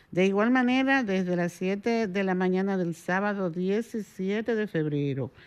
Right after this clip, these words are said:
hasta las cinco de la mañana del lunes diecinueve, no se podrá vender ni distribuir ningún tipo de bebidas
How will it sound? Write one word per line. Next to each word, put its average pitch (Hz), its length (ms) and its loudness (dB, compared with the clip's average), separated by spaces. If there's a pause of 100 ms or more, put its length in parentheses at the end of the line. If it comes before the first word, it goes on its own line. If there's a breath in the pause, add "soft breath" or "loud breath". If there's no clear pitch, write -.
(200 loud breath)
hasta 196 520 0
las 151 200 0
cinco 226 500 -4
de 147 220 0
la 170 180 0
mañana 175 640 2
del 143 300 0
lunes 185 380 0 (220)
diecinueve, 151 1200 -2 (520 soft breath)
no 196 600 2
se - 480 -2
podrá 170 1040 -2
vender 165 760 0
ni 208 280 0
distribuir 202 920 -2
ningún 180 420 0
tipo 196 300 -6
de 175 120 0
bebidas 180 560 0